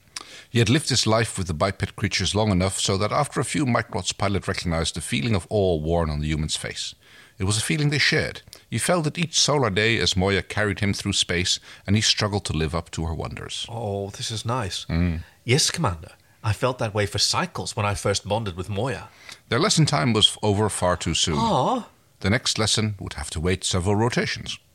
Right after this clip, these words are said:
Speaker 1: <clears throat>
Speaker 2: Diddle-doo, diddle-doo, diddle-doo. <laughs> A new image flashed onto the large display screen. Erin blinked and shook her head.
Speaker 1: "I hadn't finished the last one, thank you," she said.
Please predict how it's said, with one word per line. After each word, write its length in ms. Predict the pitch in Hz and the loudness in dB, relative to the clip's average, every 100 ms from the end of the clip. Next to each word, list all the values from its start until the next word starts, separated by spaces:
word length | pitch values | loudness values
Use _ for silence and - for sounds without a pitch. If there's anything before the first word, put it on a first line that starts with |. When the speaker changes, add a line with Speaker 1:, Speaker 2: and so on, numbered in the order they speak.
| _ - | _ -4
Speaker 1:
<clears throat> 840 | - - - _ _ - _ _ | -4 -4 -16 _ _ -20 _ _
Speaker 2:
Diddle-doo, 420 | - 403 262 160 170 - | 2 4 4 0 -4 -4
diddle-doo, 460 | 427 269 175 147 - | -2 -2 -2 -4 -6
diddle-doo. 840 | - 392 220 107 101 139 120 120 113 | -4 0 2 2 2 4 2 0 -4
<laughs> 640 | _ _ - - - - - | _ _ -20 -20 -20 -12 -2
A 80 | 123 | 2
new 180 | 214 | 2
image 280 | 180 95 90 | 2 0 -2
flashed 360 | - 147 - - | 0 0 0 0
onto 180 | 127 110 | 0 2
the 100 | 107 | 2
large 300 | 104 110 107 | 2 2 2
display 360 | 117 - 113 110 | -2 0 0 0
screen. 320 | - - - - - | -2 -6 -16 -14 0
Erin 300 | 131 131 113 | 2 2 2
blinked 340 | 143 - - - | 2 0 -6 -6
and 100 | 90 | 0
shook 200 | 113 101 | 0 0
her 80 | |
head. 320 | 87 95 71 - - - - - - - - - - _ _ _ _ _ _ _ _ | 0 -2 -4 -10 -12 -12 -18 -20 -20 -20 -20 -20 -20 _ _ _ _ _ _ _ _
Speaker 1:
"I 80 | 151 | 0
hadn't 240 | 160 277 233 | 2 0 0
finished 300 | 240 262 - | 2 0 2
the 60 | |
last 320 | 160 78 - | 2 2 2
one, 200 | 95 180 | 2 0
thank 320 | 214 - 85 - | 0 -4 -2 0
you," 180 | 330 - - | -2 -4 -14
she 160 | - | -6
said. 260 | 87 104 143 | 0 0 -2